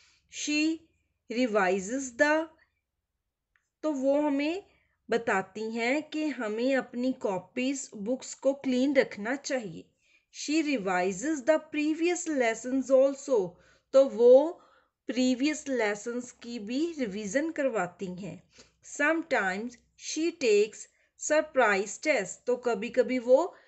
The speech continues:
सरप्राइज टेस्ट भी ले लेती हैं। She always encourages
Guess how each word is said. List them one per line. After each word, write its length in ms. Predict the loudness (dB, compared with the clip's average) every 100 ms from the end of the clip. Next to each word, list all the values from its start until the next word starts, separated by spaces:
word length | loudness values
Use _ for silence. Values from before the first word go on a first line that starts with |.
| _
सरप्राइज 680 | 0 2 2 2 2 2 -2
टेस्ट 360 | -2 -2 -4 -8
भी 200 | 0 2
ले 220 | 4 4
लेती 340 | 4 -2 -6
हैं। 340 | -10 -8 -10 -16 _ _ _ _
She 300 | -6 -4 -2 0
always 760 | 4 4 4 2 0 0 -2 -2
encourages 960 | 0 0 -2 -2 0 0 0 2 2